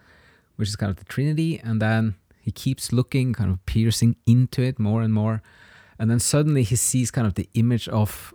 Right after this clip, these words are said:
of a human, the human kind of emerging out of within this, <laughs> these three, three discs. Um,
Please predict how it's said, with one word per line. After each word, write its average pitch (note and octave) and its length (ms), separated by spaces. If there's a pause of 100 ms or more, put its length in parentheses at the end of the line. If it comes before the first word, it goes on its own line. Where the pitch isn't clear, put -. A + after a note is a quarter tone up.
(160)
of - 160
a E2 160
human, C3 640 (160)
the G#2 140
human A#2 500 (160)
kind G2 160
of F2+ 160
emerging G#2+ 640
out G#2+ 240
of - 220 (440)
within C3 340
this, - 380 (300)
<laughs> - 320
these A2+ 460
three, G#2+ 460 (540)
three G2+ 260
discs. B2+ 440 (580)
Um, G2+ 540